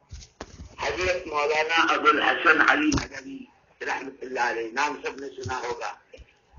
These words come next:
उनकी किताबें बहुत सारी पढ़ी होंगी।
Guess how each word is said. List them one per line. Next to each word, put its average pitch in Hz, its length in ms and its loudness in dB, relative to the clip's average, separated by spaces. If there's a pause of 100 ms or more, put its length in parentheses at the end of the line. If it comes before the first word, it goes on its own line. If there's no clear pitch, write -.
(100)
उनकी - 320 -14
किताबें 143 540 -2
बहुत 131 220 -2
सारी 127 200 -2
पढ़ी 123 300 -10
होंगी। - 420 -20